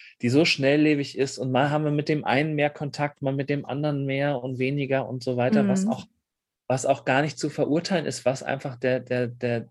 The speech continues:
Speaker 1: der, der Zahn der Zeit ist sozusagen.
Speaker 2: Ja.
Speaker 1: Ähm, aber ja, also diese Qualität zu merken, so, hey, auch wenn ich nicht da bin, bin ich denen wichtig.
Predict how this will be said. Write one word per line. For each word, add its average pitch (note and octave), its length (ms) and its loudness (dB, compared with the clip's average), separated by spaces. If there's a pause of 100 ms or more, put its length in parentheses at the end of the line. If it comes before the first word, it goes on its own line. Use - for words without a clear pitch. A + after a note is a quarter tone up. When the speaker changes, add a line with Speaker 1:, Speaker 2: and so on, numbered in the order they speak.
Speaker 1:
der, A2 180 -8
der A#2 260 -4
Zahn C3+ 260 0
der B2 140 4
Zeit C#3+ 340 2
ist - 160 -4
sozusagen. G2+ 840 -2 (420)
Speaker 2:
Ja. - 260 -4
Speaker 1:
Ähm, A#2 460 0 (840)
aber A2+ 880 0 (320)
ja, B2 460 2
also A2+ 220 -2
diese C3 260 -2
Qualität B2+ 580 0
zu B2 140 -4
merken, G2 540 -2
so, G2+ 280 -2
hey, D#3 420 0 (180)
auch C3+ 220 2
wenn D3 100 -2
ich B2 160 -6
nicht C#3+ 340 -2
da C3 180 2
bin, C3 240 -2
bin C3 120 -2
ich B2 140 -8
denen A#2+ 220 -4
wichtig. - 560 -8